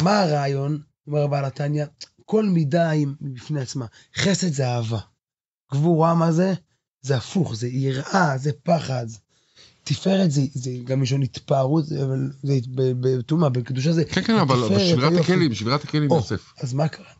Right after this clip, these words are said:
Speaker 1: איך נהיה שבירת הכלים? עולם התוהו, בכל העולמות יש התקללות. חסד עם גבורה. נ-, אני אסביר מה אני מתכוון
Speaker 2: Mhm.
Speaker 1: התקללות, שמה היה חסר בעולם התוהו. כל חסד, אדם יש חסד, חסד, הוא צריך לעצור אותו. אתה רואה ילד עם מספריים, תיקח לו את המספריים.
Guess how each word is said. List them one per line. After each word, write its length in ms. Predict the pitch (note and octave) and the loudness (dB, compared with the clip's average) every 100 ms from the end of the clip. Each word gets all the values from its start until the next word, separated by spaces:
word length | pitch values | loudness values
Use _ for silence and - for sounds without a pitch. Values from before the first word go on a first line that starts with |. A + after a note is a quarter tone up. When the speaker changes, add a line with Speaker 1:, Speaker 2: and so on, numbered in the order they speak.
| - | -6
Speaker 1:
איך 140 | G3 | -2
נהיה 180 | F#3 E3 | 0 -2
שבירת 340 | A2+ C3+ B2 B2 | -4 -6 -6 -8
הכלים? 360 | - B2+ B2 C3 _ - | -8 -8 -8 -10 _ -8
עולם 240 | D#3 G3+ | -2 0
התוהו, 460 | D#3 - E3+ D#3 F3+ _ - - - | 0 -2 -2 -2 -4 _ -20 -20 -14
בכל 260 | A#2+ A#3 | -2 0
העולמות 300 | A3 F3+ F#3+ | 2 2 0
יש 120 | F3 E3 | 0 -2
התקללות. 640 | - C#3 A#2+ B2+ A#2 - - - _ _ - | -2 -4 -4 -4 -8 -12 -18 -18 _ _ -8
חסד 400 | D#3 G3 G#3 B3+ G#3+ | -2 0 0 -2 -2
עם 160 | G#3+ G3+ | 0 2
גבורה. 380 | E3 E3 C#3+ A2+ - _ _ - | 2 2 0 -2 -8 _ _ -6
נ-, 40 | |
אני 280 | D#3+ D#3+ D3 | -4 0 -2
אסביר 300 | B2 C#3 F3+ | -2 -2 0
מה 120 | D#3 | 2
אני 80 | D3+ | 0
מתכוון 280 | D3 - D#3 | 0 0 0
Speaker 2:
Mhm. 40 | |
Speaker 1:
התקללות, 540 | D3+ E2+ C#2+ D#3+ F3+ - | 0 0 2 2 2 0
שמה 320 | - C#3 E3 | -2 0 0
היה 140 | E3 | 0
חסר 300 | C#3 A#2+ F3 | -2 -4 -2
בעולם 280 | D#3+ D3 D3+ | 0 2 0
התוהו. 360 | C#3 D#3 D3 D3 - _ _ - _ _ - | -2 0 0 0 -6 _ _ -20 _ _ -4
כל 220 | G#3 A3+ | 0 0
חסד, 460 | - G#3 - D3 | 0 -2 -2 -2
אדם 180 | C#3 D#3 | -2 -2
יש 80 | D3 | -2
חסד, 280 | - D#3 C3+ | -2 -4 -4
חסד, 300 | - C3 D3 | -4 -4 -2
הוא 80 | C#3+ B2+ | -2 -4
צריך 160 | - E3+ | -4 0
לעצור 320 | E3+ - G#3+ | 0 0 0
אותו. 180 | F3 B2+ | 0 -4
אתה 140 | C#3 | -2
רואה 160 | C#3+ E3 | 0 2
ילד 240 | F3+ E3 | 2 2
עם 80 | D3 | 0
מספריים, 560 | B2+ - D3 B2 C#3+ | -2 -2 -2 0 -2
תיקח 220 | D3 D#3+ A#3 | -2 -2 0
לו 100 | B3 | 0
את 60 | |
המספריים. 400 | G#3+ - D3+ C#3 | 0 -2 -2 -4